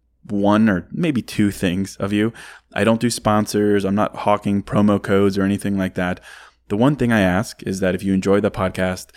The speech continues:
that you just share it. You send it to a friend. You send it to someone who might need it.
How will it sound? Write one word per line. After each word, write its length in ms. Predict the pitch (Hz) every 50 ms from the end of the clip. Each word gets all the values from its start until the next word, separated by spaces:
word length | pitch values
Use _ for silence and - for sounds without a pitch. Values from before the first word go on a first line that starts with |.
| - - - _ _
that 120 | - 82 92
you 60 | 113
just 180 | 123 123 - -
share 240 | - 117 110 113
it. 220 | 113 113 - - - _ _ _ _ _ _ _
You 100 | - -
send 220 | 101 - - 104 104
it 80 | 98
to 120 | - 104 98
a 40 | 95
friend. 520 | - - 113 107 107 107 107 101 104 - - _ _ _ _ _ _ _ _
You 100 | - 101
send 240 | - - 107 104 101
it 60 | -
to 60 | 101
someone 280 | - - 104 101 101 101
who 80 | 98
might 180 | 98 98 90 92
need 220 | 98 101 101 101
it. 260 | 101 98 - - -